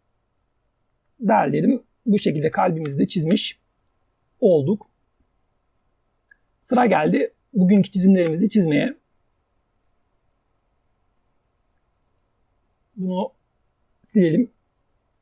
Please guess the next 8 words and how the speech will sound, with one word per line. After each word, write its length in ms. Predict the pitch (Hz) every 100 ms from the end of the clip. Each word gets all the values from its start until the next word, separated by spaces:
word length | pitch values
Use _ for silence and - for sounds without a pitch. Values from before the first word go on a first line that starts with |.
| _ _ _ _ _ _ _ _ _ _ _ _ _ _ _ _ _ _ _ _ _ _ _ _ _ _ _ _ _ _ _ _ _ _ _ _ _ _ _ -
Move'la 580 | 180 190 175 165 - - _ _ _ _ _
taşıyalım. 560 | 202 - 185 151 240 - _ _ _ _ _ _ -
Bu 180 | 175 170
noktadan 600 | 147 - 156 165 226 - _ _ _ _ _ _ _ _ _ _ _ _ _ _ _ _ _ _ _ _ _ _ _ _ _ _ _ _ _ _ _ _ -
buraya 280 | 185 160 160
bir 80 | 160
taşıma 280 | 165 175 147
yapalım. 380 | 131 151 277